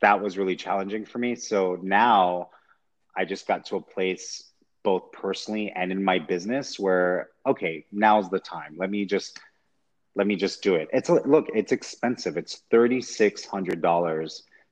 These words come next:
to go to one of these things. That's not cheap. Um, and I, you know, by the time, you know, I said to someone before, by the time you make it back home, you know, hungover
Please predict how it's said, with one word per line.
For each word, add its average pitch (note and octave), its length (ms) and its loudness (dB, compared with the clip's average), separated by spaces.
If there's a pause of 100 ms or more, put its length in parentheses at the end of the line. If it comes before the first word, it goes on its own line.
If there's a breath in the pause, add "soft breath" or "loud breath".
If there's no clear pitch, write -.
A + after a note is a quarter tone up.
(140)
to - 140 -14
go G2+ 140 6
to F#2+ 80 8
one E2 200 2
of D#2+ 60 -8
these E2 220 -8
things. F2 280 -6
That's F#2+ 260 -2
not A2 260 4
cheap. - 520 -2 (200)
Um, E2 720 0 (680)
and G#2 160 4
I, G2 60 8
you G#2 320 0
know, F#2+ 120 2
by F#2+ 140 4
the G2 80 0
time, G#2 640 -2 (220)
you A2 100 -4
know, G2 80 2
I F#2 120 2
said G2 240 -6
to F#2+ 60 -6
someone F#2+ 280 -6
before, A#2+ 400 4
by F#2 160 4
the F#2+ 100 2
time G2 480 -2 (380 soft breath)
you G2 360 -2
make G2 280 0
it F#2 100 0
back F#2+ 260 2
home, F2+ 680 -2 (640)
you G#2 100 -2
know, F#2 180 4
hungover G#2+ 800 2